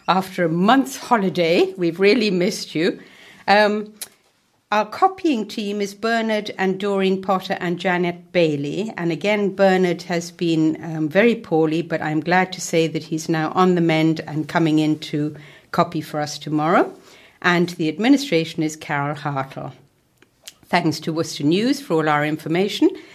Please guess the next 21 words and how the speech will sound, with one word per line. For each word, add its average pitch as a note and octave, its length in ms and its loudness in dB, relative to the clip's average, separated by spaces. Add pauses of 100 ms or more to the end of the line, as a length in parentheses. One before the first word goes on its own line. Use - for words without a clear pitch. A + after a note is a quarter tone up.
(220)
The G3 80 2
headlines G3 600 2
this F#3+ 280 -4
week F#3 320 -2
are: E3+ 380 -2 (320)
Taxi C#4+ 480 -2
firm F#3+ 840 0
boss F3+ 420 -4 (140)
dies D#3+ 600 0
at - 280 -12
thirty-two. D#3+ 840 -4 (640)
Pickpockets G#3 720 2
preyed G3 640 0
on F3 160 0
the E3 200 -4
elderly. E3+ 640 -2 (800)
Mother C#4 360 4
left F3+ 480 -2
in E3 420 -2
flood F3 560 -2
flat. - 680 -2